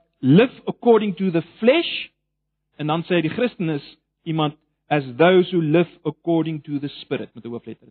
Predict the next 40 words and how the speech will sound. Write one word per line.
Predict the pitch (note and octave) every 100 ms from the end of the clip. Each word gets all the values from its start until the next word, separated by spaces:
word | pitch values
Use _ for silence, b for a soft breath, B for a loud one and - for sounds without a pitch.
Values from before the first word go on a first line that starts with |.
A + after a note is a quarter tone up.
| _
Those | B2 D#3 D#3
who | D#3
live | C#3+ F3 - -
according | C#3+ - E3+ D#3+ D3+ C#3
to | C#3 C3
the | B2
Spirit. | - - D3 G#2+ - _ _ _ _ _ _ _ _ _ _ _ _
Ek | -
hou | C3+
van | C3+
daardie | A#2+ A2+ A2+
vertaling. | - A2 G#2 - _ b
So | -
dis | D#4+ -
die | D4
oorkoepelende, | D#4 - _ - F4 F#4 D4+ G3+ D#3
as | C#3+
jy | E3 B2+
wil, | C3+ C#3+ D3 - b b b
beskrywing | F3 - - B3 B3 A#3+ A#3
van | A3+
die | A#3
Christen. | A#3 A3+ - G#2+ - _ b b
Die | G3+
Christen | C4+ - F#4+ - F4+ B3+
word | F#3 D#4+ -
gedomeineer, | - B3+ E3+ C3+ D4+ F4+ F4 C#4+ C4+ D4+ D4 A#3
as | G#3 -
jy | G#3+
wil, | E3 G3+
deur | F#3 G3+
die | G3 E3+
Heilige | F#3+ A3 G#3+
Gees. | - A3+ E3+ - B B
Die | -
hele | C4+ F#4
rigting | E4+ - E4+ - F#4 E4+
van | D#4
sy | C4 C#4
lewe, | A3 F#3 F#3 E3 D#3+ F#3